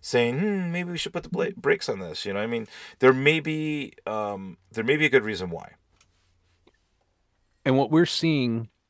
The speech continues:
Speaker 2: is the commercial stuff that's been let out into the wild.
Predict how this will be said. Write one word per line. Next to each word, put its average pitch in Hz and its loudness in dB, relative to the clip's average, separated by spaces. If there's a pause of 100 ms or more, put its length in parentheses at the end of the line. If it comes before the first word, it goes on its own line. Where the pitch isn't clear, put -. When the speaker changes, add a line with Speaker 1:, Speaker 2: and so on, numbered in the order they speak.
(680)
Speaker 2:
is 120 -2
the - -6
commercial 120 -2
stuff - -4 (140)
that's - -12
been 98 -6
let 98 -2
out 95 -2
into 92 -10
the 90 -8
wild. 73 -8